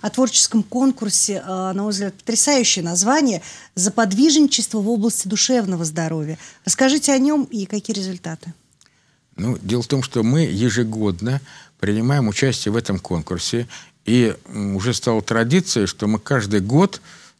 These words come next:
Speaker 2: м, м, занимаем первые места. М, причём в этом конкурсе принимают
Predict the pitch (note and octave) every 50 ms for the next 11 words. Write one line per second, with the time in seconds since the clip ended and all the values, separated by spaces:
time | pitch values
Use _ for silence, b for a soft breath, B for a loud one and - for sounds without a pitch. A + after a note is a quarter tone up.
0 | _ - D2+ F#2 G2 G2+ G2+ G2+ G2+ G2+ G2+ G2 F#2+ F2+ E2+ - _ _ _ _
1 | _ - G2 G#2 G2+ G2 G2+ G2 G2 G2 G2 F#2+ F#2+ F#2+ F#2 F#2 F2+ F2+ - -
2 | - - - C2 B1 - - F#2 G2+ A#2 B2 C#3 E3 F3+ F#3 D#3 - C3 C#3+ C#3
3 | C#3 C#3 C#3 C3+ C3 - - - E2+ D2+ D2+ B B B B B B B _ -
4 | D2+ F2+ F#2 F2+ F2 F#2+ F#2 A2+ G#2+ G#2+ - - D3 C3+ B2+ A#2 F2 D#2 F2 F#2+
5 | G#2+ G#2 G2 F#2+ F#2+ A#2+ C3+ C3 C3+ A#2+ G#2+ - - F#3+ G#3 G3 - D3+ C#3+ -
6 | A2+ F#2 - G#2+ A2 A2+ B2 C#3 C#3+ D3 C3+ B2+